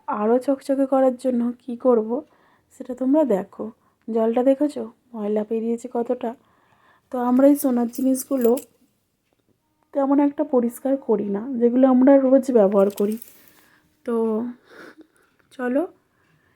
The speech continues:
এগুলো আমার, মানে, বিয়ের। আর এই দেখো, একটা ব্রাশে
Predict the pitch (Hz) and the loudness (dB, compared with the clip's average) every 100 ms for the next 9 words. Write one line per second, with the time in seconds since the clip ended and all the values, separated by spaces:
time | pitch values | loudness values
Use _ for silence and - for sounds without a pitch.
0 | - 240 254 294 330 330 320 302 294 - | -8 -4 2 4 4 6 6 4 0 -14
1 | - - _ _ _ _ _ _ _ _ | -20 -20 _ _ _ _ _ _ _ _
2 | _ _ _ 240 233 233 233 233 214 226 | _ _ _ -8 -4 0 0 0 0 2
3 | 220 208 220 _ _ _ _ _ _ _ | 4 2 0 _ _ _ _ _ _ _
4 | _ _ - 226 214 208 233 277 285 247 | _ _ -20 -12 -8 -8 -6 0 4 4
5 | - 220 - 247 226 220 220 233 226 233 | 2 -4 -4 -4 0 0 -2 -4 -4 -4